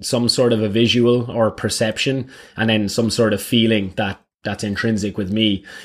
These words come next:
And that's even coming into work and to, you know, my professional goals is, you know, I might wanna get certain results with the business, but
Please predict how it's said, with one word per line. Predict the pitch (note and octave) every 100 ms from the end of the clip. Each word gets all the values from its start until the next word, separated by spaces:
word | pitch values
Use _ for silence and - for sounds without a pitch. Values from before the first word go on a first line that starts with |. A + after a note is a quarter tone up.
| - -
And | A2 G#2+ G2+ F2+
that's | - B2 -
even | B2+ A2+ G#2 G2 F#2 -
coming | - A2
into | A2 G#2 G#2
work | F#2+ B2 G#2 - - -
and | G#2 G#2 G#2 F#2+
to, | - G#2+ G#2 G2+ G2 F#2 F#2 _ _ _
you | - B2
know, | G#2
my | G#2
professional | G2+ G2 B2+ A#2+ B2 A2+
goals | A#2 A2 G#2
is, | G#2 - - - -
you | A2+
know, | G#2+ F#2+ - _ - _ _
I | B2
might | A#2+ A#2+
wanna | A2 A2
get | G#2+
certain | - G2
results | A2 G#2+ A#2+ -
with | G2+
the |
business, | F#2+ C#3 C3 A2
but | - A2+ F#2